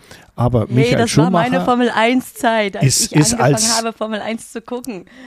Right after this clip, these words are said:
Speaker 1: Ja, also der ist als letzter losgefahren, hat gewonnen, ist als erster losgefahren, hat gewonnen. Also was Eintönigeres in Sachen Siege gab es nie wieder. Und ich,
Speaker 2: Ich
Speaker 1: also wir
Speaker 2: weiß.
Speaker 1: haben, es könnte natürlich jetzt eine neue Verstappen-Ära kommen,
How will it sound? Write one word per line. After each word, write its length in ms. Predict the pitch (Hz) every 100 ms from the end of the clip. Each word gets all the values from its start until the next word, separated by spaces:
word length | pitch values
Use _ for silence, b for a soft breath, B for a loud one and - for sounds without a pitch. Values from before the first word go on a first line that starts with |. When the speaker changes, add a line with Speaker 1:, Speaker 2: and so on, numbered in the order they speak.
| B
Speaker 1:
Ja, 400 | 165 151 185 135
also 200 | 127 170
der 140 | 147 165
ist 160 | 165
als 200 | - 135
letzter 400 | 139 170 - 156
losgefahren, 760 | 127 120 117 - 120 110 117 117
hat 180 | 123 -
gewonnen, 340 | 107 113 143
ist 220 | 165 135
als 120 | 131
erster 400 | - 143 185 -
losgefahren, 720 | 123 113 113 - 113 - 104 101
hat 160 | 110
gewonnen. 440 | - 95 101 131 - B B B B
Also 260 | 127 139
was 380 | 123 127 - - - -
Eintönigeres 1300 | 120 156 202 190 - 135 151 156 123 113 98 92 -
in 140 | 113
Sachen 380 | - 110 - 104
Siege 720 | 87 - - 147 190 175 156
gab 420 | 117 - 120 -
es 240 | 123 107 -
nie 520 | 120 135 160 165 151 _ _
wieder. 460 | 101 95 147 127 92 _ _ _ _ _
Und 300 | - 135 - -
ich, 100 | 113
Speaker 2:
Ich 60 |
Speaker 1:
also 120 | 117 131
wir 60 | 120
Speaker 2:
weiß. 40 |
Speaker 1:
haben, 140 | 131 160
es 260 | 143 -
könnte 560 | - - 208 320 - 151
natürlich 380 | 127 117 143 120
jetzt 180 | 147 139
eine 180 | 117
neue 340 | 120 123 147 131
Verstappen-Ära 1040 | - 123 - - - - 143 131 131 123
kommen, 320 | 107 139 170